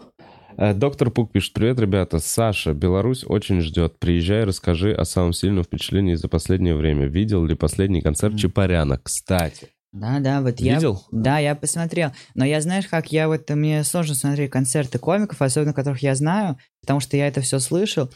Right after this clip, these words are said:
Speaker 2: Но, но я смотрю их скорее как бы, чтобы понять, что там происходит.
Speaker 1: В каком
Speaker 2: И я
Speaker 1: материале?
Speaker 2: вот купил концерт Артура, я посмотрел, э, я посмотрел, мне было просто интересно, какой материал он там использует, за какой промежуток времени.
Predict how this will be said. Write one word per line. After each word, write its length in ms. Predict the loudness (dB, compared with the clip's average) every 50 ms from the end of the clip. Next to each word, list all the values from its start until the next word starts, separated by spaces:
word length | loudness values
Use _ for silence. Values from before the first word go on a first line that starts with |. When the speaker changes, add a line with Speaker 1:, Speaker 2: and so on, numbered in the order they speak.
| -18 _ _ -4
Speaker 2:
Но, 200 | -2 -2 -2 0 0
но 120 | 0 0
я 180 | 2 2 0 0
смотрю 460 | 0 -2 -2 -2 0 0 0 0 0
их 140 | -2 -4 -8 -12
скорее 420 | -12 -4 -2 0 0 2 0 0
как 180 | 0 -2 -2 -2
бы, 80 | -4
чтобы 320 | -4 -2 0 0 0 0 0
понять, 380 | 0 0 2 2 0 0 -2
что 320 | -6 -6 -4 -2 -2 -2 -2
там 360 | -2 -2 0 0 0 -2 -4 _ -4
происходит. 580 | -4 -2 -2 -4 -2 -2 0 0 0 -2 -2
Speaker 1:
В 20 | -2
каком 260 | -2 0 0 0 0
Speaker 2:
И 80 | 2 2
я 220 | 2 2 2 2
Speaker 1:
материале? 40 | 2 0
Speaker 2:
вот 120 | 0 -2
купил 380 | -2 -4 -4 -2 0 0 0 0
концерт 520 | 0 0 0 0 0 0 0 -2 -2 -2 -2
Артура, 440 | -4 -4 -2 -2 -2 0 0 -2 -4 -8 _ _ _
я 260 | -2 0 0 0 0
посмотрел, 680 | 0 -2 -2 -2 0 -2 -2 0 0 0 0 0 0 -4 -8 _ _ -10 -4
э, 200 | -2 0 2 2 2
я 160 | 0 0 -2
посмотрел, 680 | -2 -2 -2 -2 0 -2 -2 -2 -2 0 0 0 -2 -4 _ _ _ -2
мне 260 | 0 0 2 0 0
было 220 | 0 0 0 0
просто 340 | 0 -2 -2 -2 -2 -2 -2
интересно, 760 | -2 -2 -2 -2 0 0 0 0 -2 -2 -2 0 -2 -2 -4 -6 _
какой 260 | -6 -4 -2 0 0
материал 480 | 0 0 0 0 0 0 0 0 0 0
он 140 | 0 0 0
там 240 | 0 0 0 0 -2
использует, 420 | -2 -4 -2 -2 -2 -2 -2 -2
за 100 | -2 -2
какой 260 | -2 -2 -2 -2 0
промежуток 480 | 0 0 0 0 0 0 0 -2 -2 0
времени. 260 | 0 0 0 -2 -4